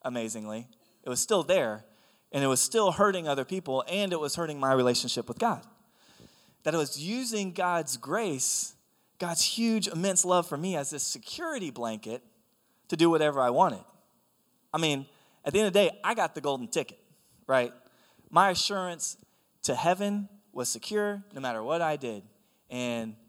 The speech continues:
I want the gold. I wanted it. And I got the gold ticket. And I was still lost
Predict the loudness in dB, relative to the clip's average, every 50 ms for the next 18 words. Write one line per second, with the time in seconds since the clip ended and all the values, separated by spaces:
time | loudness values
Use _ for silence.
0 | _ _ _ _ _ _ _ _ _ _ _ _ _ _ _ 2 4 4 4 2
1 | 0 -2 -2 0 2 2 2 2 2 0 -2 -2 -4 -6 -10 _ _ _ _ _
2 | _ _ 4 6 6 6 6 4 4 0 0 -4 -6 -12 -20 -20 _ _ _ -4
3 | -2 -2 0 0 0 -2 -2 -4 -4 -2 -2 -2 -2 -2 -6 -8 -8 -12 -14 -16
4 | _ _ _ _ _ _ _ _ _ _ _ _ _ -4 -2 0 2 2 2 0
5 | 0 -2 -6 -10 _ _ _ _ _ _ _ _ _ _ _ -20 -20 -20 _ _
6 | _ _ _ _ _ _ _ _ _ _ _ -2 0 0 2 2 0 0 0 0
7 | 0 0 0 -2 -4 -4 -2 2 2 2 2 2 -2 -6 -8 -12